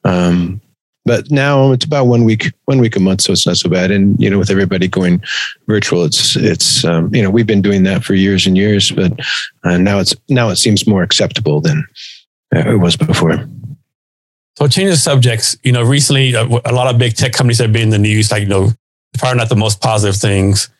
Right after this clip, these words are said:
Speaker 1: Mm-hmm.
Speaker 2: Do you think we need to hold big tech accountable, or that's something that they should just do themselves? Government needs to step in, or that's something like, no, that's, like, no big deal?
Speaker 1: Well,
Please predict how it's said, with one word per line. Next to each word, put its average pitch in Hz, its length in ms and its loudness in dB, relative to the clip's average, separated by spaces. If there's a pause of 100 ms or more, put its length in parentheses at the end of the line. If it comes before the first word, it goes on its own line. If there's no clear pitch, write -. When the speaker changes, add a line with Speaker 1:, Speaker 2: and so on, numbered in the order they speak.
(760)
Speaker 1:
Mm-hmm. 117 340 4
Speaker 2:
Do 120 80 2
you 202 80 2
think 160 200 -2
we 165 80 4
need 160 100 2
to 139 80 2
hold 143 260 2
big 131 180 0
tech 131 180 -2
accountable, 131 720 2
or 107 360 0
that's 113 200 0
something 113 320 0
that 101 240 -2 (160)
they 107 140 0
should 107 160 0
just 110 120 2
do 120 80 2
themselves? 117 500 0
Government 120 260 2
needs 117 120 2
to 117 80 2
step 117 300 0
in, 117 140 2
or 98 80 0
that's 101 140 0
something 110 220 0
like, 95 220 -2 (140)
no, 101 220 0 (120)
that's, 101 240 -2
like, 101 180 -2
no 104 140 0
big 95 220 0
deal? 98 380 2 (960)
Speaker 1:
Well, 185 320 0